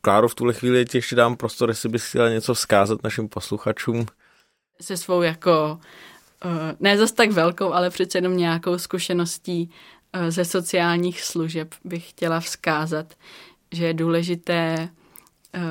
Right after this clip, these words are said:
Speaker 2: umět si stanovit svoje hranice, jak ve smyslu, kolik do toho chci investovat času a co je pro mě třeba n-, ta-, natolik nekomfortní, eh, že to dělat nechci. Ku příkladu u mýho,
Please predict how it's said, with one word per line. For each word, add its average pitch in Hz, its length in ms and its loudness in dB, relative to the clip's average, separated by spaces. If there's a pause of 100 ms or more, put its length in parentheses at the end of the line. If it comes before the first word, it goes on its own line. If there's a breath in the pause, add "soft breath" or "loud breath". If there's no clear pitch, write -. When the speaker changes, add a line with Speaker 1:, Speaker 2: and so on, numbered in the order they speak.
(300)
Speaker 2:
umět 185 300 -2
si 202 120 0
stanovit 175 520 0
svoje 190 220 2
hranice, 180 960 -2 (760 soft breath)
jak 175 180 4
ve 175 160 2
smyslu, 180 380 -2
kolik 175 240 2
do 175 120 2
toho 175 340 -2
chci 165 180 -6
investovat 175 500 -2
času 170 480 -4
a 165 280 0 (460 loud breath)
co - 140 0
je 180 120 8
pro 175 160 4
mě 175 140 4
třeba 180 220 -2
n-, 175 200 2 (200)
ta-, 175 140 2
natolik 175 320 2
nekomfortní, 180 1120 0 (240)
eh, 175 40 -6 (220)
že 160 600 -2
to 170 100 -2
dělat 165 200 2
nechci. 165 520 -2 (140)
Ku - 80 -8
příkladu 170 400 -2
u - 20 -6
mýho, 175 400 2